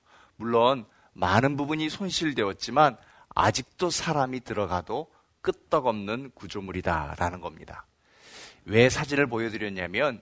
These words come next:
여기 다녀왔다고 자랑할 것이 아니고요. 오늘 우리가 읽을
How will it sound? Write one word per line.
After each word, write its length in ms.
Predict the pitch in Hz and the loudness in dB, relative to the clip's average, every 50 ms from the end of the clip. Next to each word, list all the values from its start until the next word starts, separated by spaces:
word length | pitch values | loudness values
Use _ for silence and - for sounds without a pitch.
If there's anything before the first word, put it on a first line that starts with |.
| _ _ 92 | _ _ -6
여기 200 | 92 98 110 117 | -4 -4 -4 -4
다녀왔다고 600 | - - 110 113 113 107 107 - - 101 101 110 | -4 -4 -4 -2 0 0 0 0 0 0 0 -2
자랑할 360 | - - - 104 104 104 101 | -4 -2 0 0 0 0 -2
것이 260 | 98 - 98 - - | -4 -6 -8 -4 -2
아니고요. 520 | 101 92 92 87 85 - 101 113 131 135 127 _ _ _ - - - - _ - | -2 -2 -4 -6 -10 -10 -6 -4 -4 -4 -6 _ _ _ -20 -20 -20 -20 _ -6
오늘 260 | 92 113 135 160 175 | -4 0 2 4 4
우리가 360 | 170 151 135 135 135 143 143 | 4 4 4 8 12 12 12
읽을 640 | 139 127 113 107 107 95 107 104 113 135 170 208 | 12 12 12 8 6 8 8 10 10 10 8 4